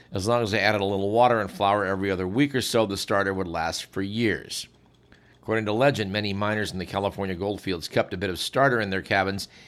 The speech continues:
and even slept with it to keep the dough from freezing. Over the centuries, the recipe traveled the world and finally ended up in San Francisco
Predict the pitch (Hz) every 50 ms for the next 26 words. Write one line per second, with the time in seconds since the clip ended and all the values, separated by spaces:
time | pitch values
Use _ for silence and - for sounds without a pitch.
0 | - - - 107 117 120 120 107 113 104 - - 123 139 156 151 - 120 117 110
1 | 107 - 113 101 - - 120 - - - - 110 98 87 98 95 92 98 98 -
2 | - 104 95 92 82 - - - 117 123 117 104 85 82 78 67 - - _ _
3 | _ _ _ _ _ _ - - _ - 107 104 104 104 104 95 - 147 143 151
4 | - - 113 104 110 101 101 95 101 104 104 - - 101 101 - - 120 123 143
5 | 156 165 160 143 113 107 104 101 104 110 90 101 98 - - 117 131 143 151 127
6 | 113 113 117 95 92 98 - - - 101 - - 107 101 98 113 101 - 92 85
7 | - - 90 92 101 107